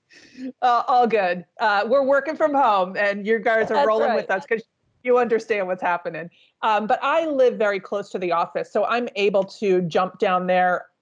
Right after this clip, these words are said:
Speaker 1: um, to either pick something up or print a document. I will say my home, uh, kitchen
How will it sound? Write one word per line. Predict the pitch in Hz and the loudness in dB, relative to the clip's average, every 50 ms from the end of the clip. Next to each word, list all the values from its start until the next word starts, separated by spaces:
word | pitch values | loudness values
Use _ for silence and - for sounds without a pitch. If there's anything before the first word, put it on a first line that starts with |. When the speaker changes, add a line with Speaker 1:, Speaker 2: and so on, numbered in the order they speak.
| - | -4
Speaker 1:
um, | 208 202 180 180 175 175 175 180 170 - - - _ _ - | -2 0 2 2 2 2 0 0 -4 -12 -14 -20 _ _ -20
to | - - - 214 202 202 - | -8 -2 2 2 4 4 4
either | 214 208 190 190 190 175 185 - _ _ _ _ - 202 185 - - | 2 2 2 2 0 0 -2 -8 _ _ _ _ -8 -8 -8 -8 -6
pick | - 339 330 - | -4 -4 -4 -4
something | - 262 233 220 - 226 202 | -2 -4 -4 -2 -2 -2 0
up | 196 196 190 196 | 0 -2 -2 0
or | 196 180 | -2 -2
print | 180 - - 220 190 | -2 -2 -4 -4 -2
a | 202 | 0
document. | 180 202 185 180 180 - 196 180 165 - - - - - | 0 2 0 0 0 -2 -2 -4 -4 -6 -10 -18 -8 -2
I | - 208 | 0 0
will | 202 202 214 214 | 2 4 2 2
say | 214 214 - 233 202 196 | 0 0 0 0 0 0
my | 190 190 180 180 175 - - _ | 0 0 0 0 -2 -4 -6 _
home, | - - - - 226 202 202 202 208 208 214 220 214 - - - | -18 -16 -8 -4 0 2 2 2 2 2 0 -2 -2 -4 -6 -6
uh, | - 196 185 175 175 175 | -2 -2 0 2 0 0
kitchen | 175 - - 233 226 - - 269 285 294 294 | -2 -2 -2 -2 0 0 2 2 2 0 0